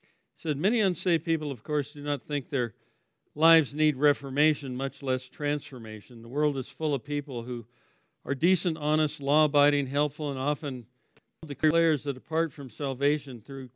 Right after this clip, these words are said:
Jesus Christ, all people are slaves of sin and are freed in regard to, that is, totally separated from and unrelated to God's standard of righteousness." 'Cause remember, God's standard of righteousness is perfection, not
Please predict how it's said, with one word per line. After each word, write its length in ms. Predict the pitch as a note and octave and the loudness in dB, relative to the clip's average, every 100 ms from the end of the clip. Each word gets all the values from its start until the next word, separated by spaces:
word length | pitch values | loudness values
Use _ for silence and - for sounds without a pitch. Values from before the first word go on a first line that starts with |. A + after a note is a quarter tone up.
| _ - | _ -6
Jesus 420 | C#3 D3 B2+ A2+ | -2 -2 -4 -18
Christ, 480 | - C#3+ C3+ C3 - | -6 0 0 -2 -6
all 240 | C3+ C#3+ | -2 -2
people 400 | - C#3+ C3 C3 | -2 -10 -10 -8
are 120 | A#2 | -8
slaves 480 | - - C3 C3 A#2 | -10 -4 -2 -2 -4
of 100 | A#2+ | -16
sin 420 | - D3+ C3+ B2 A#2 _ _ _ _ _ _ _ - | -14 -8 -8 -8 -12 _ _ _ _ _ _ _ -6
and 80 | D#3+ | -2
are 80 | D#3 | -2
freed 340 | - A3 G#3+ | 2 2 4
in 140 | F#3+ | 4
regard 460 | E3+ D3+ E3 F#3 F3+ | 2 2 4 6 4
to, 480 | - F3+ E3+ E3+ E3+ - B2+ | 2 2 4 2 -2 -14 -2
that 220 | D3 D3+ | 2 4
is, 400 | D#3 D3+ - _ _ _ _ _ | 4 2 -4 _ _ _ _ _
totally 400 | F#3 G3+ F#3+ E3 | 2 2 4 0
separated 680 | - - - E3 C#3+ B2 B2+ | -2 -12 -6 -4 -4 -6 -4
from 240 | D3 C#3+ | -2 -2
and 100 | C#3 | -2
unrelated 640 | C#3 D#3 D#3 C#3+ D3 D3 B2+ | -2 -2 0 4 4 4 -2
to 160 | C#3 B2+ | -8 -4
God's 380 | C3+ C#3 C3 | 0 0 -2
standard 680 | - - - C#3+ C#3+ C#3 C3 | -8 -18 -6 -4 -2 -4 -6
of 260 | C3 A#2+ A#2+ | -8 -10 -4
righteousness." 920 | B2 B2+ B2 G2 - G2 G2 _ _ _ _ _ _ _ _ _ _ | -2 -2 -6 -20 -20 -20 -20 _ _ _ _ _ _ _ _ _ _
'Cause 80 | C#3 | -12
remember, 320 | E3 G#3+ E3+ | -6 -4 -4
God's 280 | C#3+ F3 F3+ | 2 2 2
standard 420 | - D#3+ D3 C3+ | -2 -2 -2 -4
of 60 | A#2+ | -2
righteousness 640 | C3 C3+ C#3 A2+ C3 A#2 | 0 0 -4 -16 -16 -14
is 140 | B2 - | -18 -16
perfection, 680 | C#3 A#2 C#3+ C#3 - A#2+ A2+ | -16 -6 -4 -4 -4 -14 -10
not 240 | B2 | -8